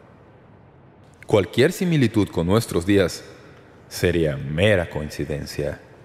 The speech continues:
Así que Elías hizo como siempre que viene a él la palabra del Señor, obedeció.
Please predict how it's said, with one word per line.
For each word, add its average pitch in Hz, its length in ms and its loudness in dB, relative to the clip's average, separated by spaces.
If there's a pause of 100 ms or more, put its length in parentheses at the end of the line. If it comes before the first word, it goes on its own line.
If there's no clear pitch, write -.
(760)
Así 131 260 0
que - 840 0
Elías 190 560 2 (560)
hizo 175 240 2
como 135 240 2
siempre 175 520 0
que 95 120 0
viene 101 360 2
a 85 40 0
él 98 200 4
la 95 120 2
palabra 85 380 2
del 82 140 -2
Señor, 78 460 -4 (280)
obedeció. 82 800 0